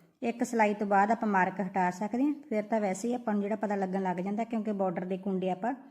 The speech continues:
ਬਣਾਏ ਹੁੰਦੇ ਆ। ਦੋ, ਚਾਰ, ਛੇ, ਸੱਤ, ਦੋ, ਚਾਰ, ਛੇ, ਅੱਠ, ਦਸ, ਬਾਰਾਂ, ਚੌਦਾਂ, ਸੋਲਾਂ, ਅਠਾਰਾਂ, ਵੀਹ, ਬਾਈ।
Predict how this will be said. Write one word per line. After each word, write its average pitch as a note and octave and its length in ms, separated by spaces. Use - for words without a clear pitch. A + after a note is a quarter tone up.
ਬਣਾਏ G#3+ 280
ਹੁੰਦੇ F3 320
ਆ। - 40
ਦੋ, G3 380
ਚਾਰ, G3+ 560
ਛੇ, G3 520
ਸੱਤ, - 520
ਦੋ, G#3+ 280
ਚਾਰ, G#3 420
ਛੇ, G3+ 480
ਅੱਠ, G3+ 220
ਦਸ, F#3 460
ਬਾਰਾਂ, G3+ 400
ਚੌਦਾਂ, G3 460
ਸੋਲਾਂ, F#3 460
ਅਠਾਰਾਂ, F#3+ 500
ਵੀਹ, G#3+ 200
ਬਾਈ। F3+ 200